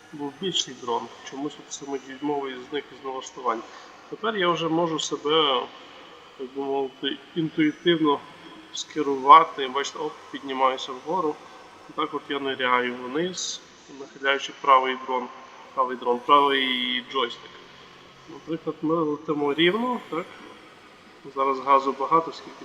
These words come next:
тут я не бачу, сто кілометрів на годину у мене Таймер, е, запису екрану закриваю.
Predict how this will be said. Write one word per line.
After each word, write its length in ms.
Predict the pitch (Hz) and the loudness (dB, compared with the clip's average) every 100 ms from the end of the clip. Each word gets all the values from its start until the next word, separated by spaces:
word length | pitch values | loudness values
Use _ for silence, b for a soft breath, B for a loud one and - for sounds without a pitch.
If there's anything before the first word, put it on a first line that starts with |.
| - | -18
тут 80 | 123 135 | -18 -14
я 120 | 127 | -10
не 80 | 127 | -4
бачу, 340 | 123 120 - - - 151 131 | -2 -2 -6 -14 -14 -14 -14
сто 220 | - 131 - | -14 -16 -12
кілометрів 500 | 131 135 135 135 131 | -4 0 0 -2 -8
на 60 | |
годину 360 | 127 139 165 147 | -8 -6 -4 -2
у 20 | |
мене 220 | 127 131 127 - B B B B B - - | 0 -2 -4 -8 B B B B B -8 8
Таймер, 420 | 160 151 160 - - - | 10 12 10 6 -2 -8
е, 520 | 226 190 175 160 156 | 0 4 6 6 4
запису 420 | 151 160 165 - 165 | 4 2 2 -2 0
екрану 400 | 160 156 143 139 | 2 2 2 -2
закриваю. 540 | 139 151 135 131 127 | -6 -4 0 0 0